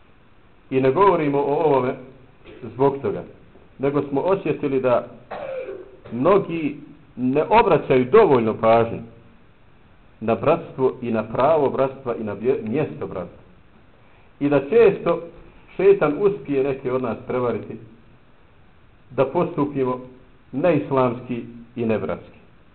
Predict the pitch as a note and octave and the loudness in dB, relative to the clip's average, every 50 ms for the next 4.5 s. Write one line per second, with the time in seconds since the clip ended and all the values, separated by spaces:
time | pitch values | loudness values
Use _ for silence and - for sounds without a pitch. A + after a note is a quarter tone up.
0 | _ - - - - - - _ - _ - - - - - _ - _ - - | _ -20 -20 -20 -20 -20 -20 _ -20 _ -20 -20 -20 -20 -20 _ -20 _ -20 -20
1 | _ - _ - - _ _ - - _ - - - - A#2+ E3+ G3 G3 F#3+ F3+ | _ -20 _ -20 -20 _ _ -20 -20 _ -20 -20 -14 0 2 2 4 4 4 4
2 | F#3+ G3 F#3 E3 D3 E3+ F#3 F3+ - C#3+ A#2 G#2+ F#2+ F2 E2+ - - - - - | 4 6 6 6 6 4 4 4 2 0 0 0 -2 -6 -10 -14 -16 -20 -20 -20
3 | - - - - - _ - _ - - - - - - - - - _ B2+ C#3 | -20 -20 -20 -20 -20 _ -20 _ -20 -20 -20 -20 -20 -20 -20 -20 -20 _ 2 4
4 | F3 F#3+ F#3 E3 D3+ D3 E3+ E3 D3 | 6 8 6 6 4 2 -2 -2 -2